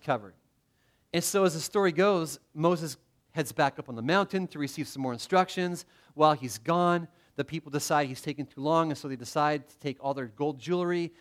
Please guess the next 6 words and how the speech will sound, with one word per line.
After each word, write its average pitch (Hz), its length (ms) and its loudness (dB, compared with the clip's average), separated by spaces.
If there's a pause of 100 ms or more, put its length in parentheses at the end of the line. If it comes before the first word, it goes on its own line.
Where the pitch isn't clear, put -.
(160)
and 143 120 -4
to - 80 -8
make 139 320 -2
this 127 220 -4
little 151 380 0 (1200)
golden 147 480 2